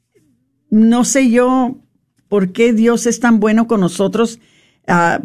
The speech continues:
para que merezcamos, ¿verdad?, tener, ah, personas como, como esta en nuestro programa. Pero les voy a pedir una cosa, compartan, compartan, compartan,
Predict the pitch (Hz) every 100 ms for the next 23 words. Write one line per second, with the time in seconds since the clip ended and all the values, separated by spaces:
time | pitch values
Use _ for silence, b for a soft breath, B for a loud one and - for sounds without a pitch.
0 | - 202 185 180 190 214 262 277 - 240
1 | 214 180 180 - 190 190 202 196 202 202
2 | 208 208 185 - 190 170 - - - -
3 | - - - 214 185 214 220 233 - 196
4 | 185 175 - - 185 185 190 - 226 208
5 | B B - 202 196 185 180 180 180 180
6 | 196 220 220 226 B 214 226 226 240 277
7 | 277 262 254 247 240 233 220 - 240 226
8 | 262 254 285 269 277 214 226 220 247 226
9 | 190 240 233 214 -